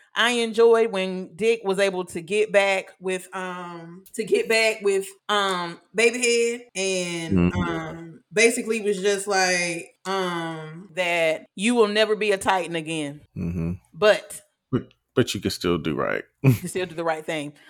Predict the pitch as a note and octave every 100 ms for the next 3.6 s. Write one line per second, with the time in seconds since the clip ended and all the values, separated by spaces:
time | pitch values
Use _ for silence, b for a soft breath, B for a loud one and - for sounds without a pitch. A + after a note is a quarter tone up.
0 | - C#4 D4 A4 E4+ D4 B3 A#3+ D4+ C#4+
1 | C#4 B3+ B3 A#3 C4+ C4 A3 G#3 F#3+ B3+
2 | A#3+ D#3 D#3 D3+ D#3 _ - A#2 F#2+ F#2
3 | G2 A2+ C#3 D#3 C#3+